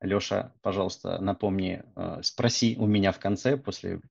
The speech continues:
а, моего доклада, я скажу, сколько денег, а, улетела не туда, не по назначению. Дело дошло до суда, потому что банк пытался вернуть эти деньги, а часть вернул, часть нет. Но реально на заседании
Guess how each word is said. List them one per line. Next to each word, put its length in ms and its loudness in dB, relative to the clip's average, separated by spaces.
а, 580 -4
моего 320 -2
доклада, 400 2
я 140 0
скажу, 260 -6
сколько 500 -4
денег, 480 2
а, 400 10
улетела 580 12
не 200 8
туда, 280 4
не 100 8
по 140 4
назначению. 640 0
Дело 240 10
дошло 260 6
до 120 4
суда, 540 10
потому 340 2
что 160 -2
банк 300 2
пытался 440 -6
вернуть 500 4
эти 200 2
деньги, 580 8
а 260 2
часть 300 -4
вернул, 360 2
часть 300 -4
нет. 300 2
Но 440 10
реально 720 10
на 180 -2
заседании 680 2